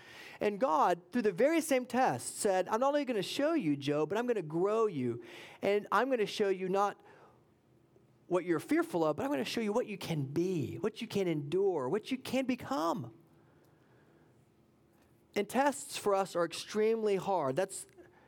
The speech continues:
that's why they're, they're stressful. Tests for us make our blood pressure go up. If you have a test looking at finals, students, you know that you're anxious about it. Why? That's what makes tests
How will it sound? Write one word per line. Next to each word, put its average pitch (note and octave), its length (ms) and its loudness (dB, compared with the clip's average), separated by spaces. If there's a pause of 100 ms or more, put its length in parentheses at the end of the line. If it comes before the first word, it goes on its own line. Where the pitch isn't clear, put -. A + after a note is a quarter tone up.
(180)
that's G3 240 -2
why G3+ 480 0 (520)
they're, F3 140 -2
they're C3 180 -2
stressful. A3 680 -2 (1900)
Tests - 440 -2
for E3 200 -2
us D#3+ 440 -4 (180)
make D3 200 0
our C3+ 80 0
blood E3 260 0
pressure A3 320 -2
go G3+ 260 2
up. G#3 280 0 (1120)
If C3+ 140 -2
you F#3 40 4
have E3+ 80 2
a E3 40 -2
test - 560 0
looking E3 240 0
at C3 80 -6
finals, G3 680 2 (1040)
students, G3 680 -2 (460)
you F#3 160 0
know A3 240 4
that F#3 100 0
you're E3+ 200 0
anxious F3+ 360 -2
about G3 240 0
it. F3+ 100 0
Why? G3+ 220 2
That's A#3+ 160 0
what D4+ 80 -4
makes B3 220 -2
tests - 480 -2